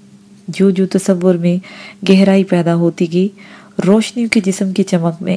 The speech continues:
اضافہ ہوتا گیا۔ دل بھی روشنی سے چمکتا ہوا نظر آیا۔ میں محسوس کرتا رہا کہ میرے ماتھے پر کوئی خوبصورت آنکھ ہے۔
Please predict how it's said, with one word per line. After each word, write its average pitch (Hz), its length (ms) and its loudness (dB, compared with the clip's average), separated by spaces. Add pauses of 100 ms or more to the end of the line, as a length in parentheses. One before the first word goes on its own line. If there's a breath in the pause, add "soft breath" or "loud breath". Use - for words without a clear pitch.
(140)
اضافہ 175 340 0
ہوتا 170 380 -2
گیا۔ 170 240 -2 (1500 loud breath)
دل 226 240 4
بھی 233 200 4
روشنی 202 400 0
سے 202 140 0
چمکتا 180 480 -2
ہوا 175 300 0
نظر 165 260 -2
آیا۔ 165 320 -2 (580 loud breath)
میں 180 200 6
محسوس 185 460 0
کرتا 170 360 -2
رہا 170 300 -2 (440 loud breath)
کہ 190 120 0
میرے 185 180 4
ماتھے 196 400 4
پر 220 160 2
کوئی 208 200 4
خوبصورت 196 600 0
آنکھ 170 420 -4
ہے۔ 170 140 -2